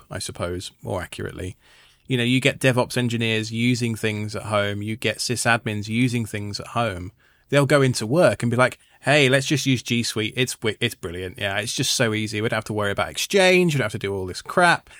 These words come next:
It just works." And I wonder how much attrition they saw of people in that segment who are savvy enough to go to Fastmail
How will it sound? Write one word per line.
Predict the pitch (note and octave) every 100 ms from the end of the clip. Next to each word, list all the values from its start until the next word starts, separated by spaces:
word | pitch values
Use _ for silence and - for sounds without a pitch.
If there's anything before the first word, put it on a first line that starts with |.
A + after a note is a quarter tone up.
| - - -
It | B2
just | - D3 B2+
works." | C#3+ C3+ G2 - - _ _ _ _ _
And | C3 C3+ C3 C3 - -
I | C#3+
wonder | D#3 C3+ E3 F#3+ F#3+ C#3+ B2
how | - C#3+ C#3 C3 C3 - _
much | C#3+ C3 C#3 - - -
attrition | - - G#3 - G2+ F2 - -
they | B2+ A2+
saw | - B2+ A2+ G2+ G#2+ - -
of | A#2+ A2+ - _
people | - C#3+ C3+ B2 -
in | C3+ C#3+
that | C3 B2 -
segment | - C#3+ A#2+ G2 F#2+ - _
who | C#3+ C#3+
are | C3+ C3
savvy | - E3+ D#3+ D3
enough | A#2 G2+
to | -
go | A2 B2+ D3+
to |
Fastmail | C3 A#2+ G#2 G#2 A2 G#2 G2+ G#2